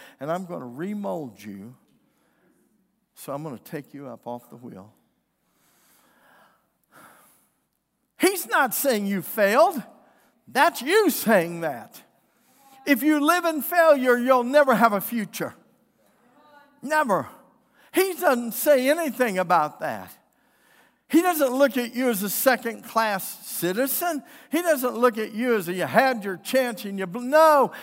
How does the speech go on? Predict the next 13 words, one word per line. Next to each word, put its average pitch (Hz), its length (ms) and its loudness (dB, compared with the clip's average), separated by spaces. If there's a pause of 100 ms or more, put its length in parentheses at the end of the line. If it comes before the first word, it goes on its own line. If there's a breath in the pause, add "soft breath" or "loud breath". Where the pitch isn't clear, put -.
he 330 400 -2
just 277 340 2
wants 254 380 -4
to 190 120 -12
take 254 360 -4
that 220 340 -2
piece 226 280 -8
of 175 100 -16
clay 214 400 -2 (300 loud breath)
and 160 200 -4
start 185 560 -6
over 165 480 -8
again. 135 520 -12